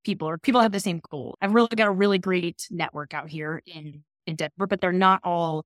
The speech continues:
kind of in that same mind space. So we were, you know, Colton and I are always listening to BiggerPockets or, like, you know, things to, to kinda help us on our journey, and GoBundance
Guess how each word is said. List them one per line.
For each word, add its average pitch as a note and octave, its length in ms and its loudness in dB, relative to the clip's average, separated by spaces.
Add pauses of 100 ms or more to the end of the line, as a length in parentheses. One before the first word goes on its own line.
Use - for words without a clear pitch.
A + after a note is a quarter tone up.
(120)
kind F#3 180 0
of F3 80 -6
in E3 60 -4
that D3+ 180 -6
same D#3 200 -6
mind C#3+ 200 -12
space. - 280 -8
So F3+ 480 -2
we A3 420 2
were, G#3 260 4
you G#3 100 -2
know, D#3 180 -6 (280)
Colton G3+ 200 0
and F#3 60 2
I F3 80 0
are F3 80 0
always G#3 240 2
listening F#3 380 -4
to D3 280 -8 (380)
BiggerPockets C4+ 720 2
or, D3 120 -4
like, D3 260 -10
you F3 60 -10
know, D#3 120 -8
things F3+ 360 -6
to, E3+ 160 -12 (360)
to - 80 -4
kinda A3+ 200 2
help A3+ 240 0
us G3+ 140 0
on F3+ 100 0
our E3 100 -4
journey, E3 520 -6
and E3 180 -8
GoBundance F#3 800 -6